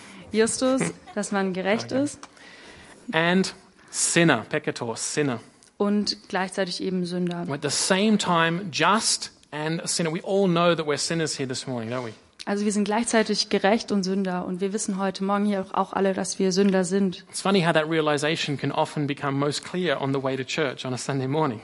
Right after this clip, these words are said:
Speaker 1: Und es ist interessant, dass diese Bek-, Erkenntnis oft, ähm, Ja, dass die einem klarer wird, wenn man morgens zur Gemeinde fährt am Sonntag.
Speaker 2: In Romans four verse five, uh, we can look at it another time.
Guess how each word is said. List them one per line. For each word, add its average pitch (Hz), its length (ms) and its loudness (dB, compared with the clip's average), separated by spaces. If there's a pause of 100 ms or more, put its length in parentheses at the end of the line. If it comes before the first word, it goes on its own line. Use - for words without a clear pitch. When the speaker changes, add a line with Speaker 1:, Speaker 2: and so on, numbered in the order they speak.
(120)
Speaker 1:
Und 202 100 -2
es 185 100 -4
ist 202 180 -2
interessant, 214 580 2
dass 208 160 2
diese 196 340 0 (400)
Bek-, - 220 -4
Erkenntnis 214 640 4
oft, 208 260 0
ähm, 190 400 0 (420)
Ja, 220 260 2
dass 196 160 -4
die - 100 0
einem 180 220 2
klarer 208 340 4
wird, 196 140 0
wenn 202 100 6
man 196 140 4
morgens 196 420 2
zur 190 140 -2
Gemeinde 196 380 0
fährt 185 200 -6
am 180 120 0
Sonntag. - 560 -6
Speaker 2:
In 170 120 2
Romans 180 320 4
four 190 320 4
verse 170 240 0
five, 170 400 2
uh, 151 240 -8
we 156 80 -4
can 143 300 -4
look 156 180 -6
at 160 60 -2
it 160 80 -4
another 151 200 0
time. 170 280 0